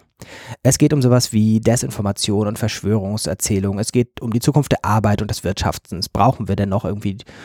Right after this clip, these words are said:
Arbeiten, wenn wir ganz viel an Maschinen und Roboter und künstliche Intelligenzen auslagern können und so weiter und so weiter. Diese Podcast-Reihe richtet sich erstmal potenziell an alle Menschen, weil alle Menschen in dieser Gesellschaft leben, die von diesen technologischen Veränderungen betroffen ist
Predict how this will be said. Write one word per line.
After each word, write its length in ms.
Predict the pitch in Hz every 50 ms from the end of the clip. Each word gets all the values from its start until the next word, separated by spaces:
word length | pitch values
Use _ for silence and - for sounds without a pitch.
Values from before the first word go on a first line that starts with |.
| - - - _
Arbeiten, 560 | - 101 117 104 104 98 98 - - 113 92
wenn 240 | 101 101 101 95 92
wir 400 | 95 98 98 95 98 104 98 98
ganz 180 | 98 113 110 -
viel 120 | 127 110
an 340 | - 107 107 104 104 123 - _ _ _ _ _
Maschinen 440 | - 107 104 - - 123 110 110 104
und 160 | 85 95 120
Roboter 540 | 113 107 104 107 - - 104 90 98 - 92
und 300 | 95 92 95 101 - -
künstliche 260 | - 123 - - 120
Intelligenzen 420 | 107 113 113 110 92 98 - 120
auslagern 500 | 110 - 110 - - 95 95 95 95 98
können 200 | - - 104 98
und 160 | - - 175 -
so 60 | 117
weiter 160 | 110 117 117
und 60 | 104
so 60 | -
weiter. 220 | - - - - - _ _ _ _ _ - - - - - - - - - - _ -
Diese 160 | 185 214 208
Podcast-Reihe 600 | - 190 - 180 165 - 151 143 147 156 143 131
richtet 280 | 143 165 - - 156
sich 240 | - 143 135 - -
erstmal 340 | - 131 123 - 131 123 120
potenziell 400 | - - 180 190 185 160 - 127
an 100 | 98 82
alle 180 | - - 190 220
Menschen, 380 | 196 180 208 - - 220 147 110
weil 260 | 107 120 147 170 - - _
alle 200 | - - 190 233
Menschen 240 | 156 131 135 - 139
in 80 | - 117
dieser 180 | 113 117 110
Gesellschaft 400 | 98 90 107 131 - 165 143 -
leben, 220 | - 117 120 120 -
die 160 | 139 170 190
von 260 | - - 120 123 131
diesen 160 | 117 113 120
technologischen 560 | 107 - 131 135 - 120 104 110 131 131 -
Veränderungen 680 | 117 - - - 123 139 131 120 - 120 127 120 117 120
betroffen 500 | 104 - - - - - 131 151 - 180
ist 300 | - - 175 175 - -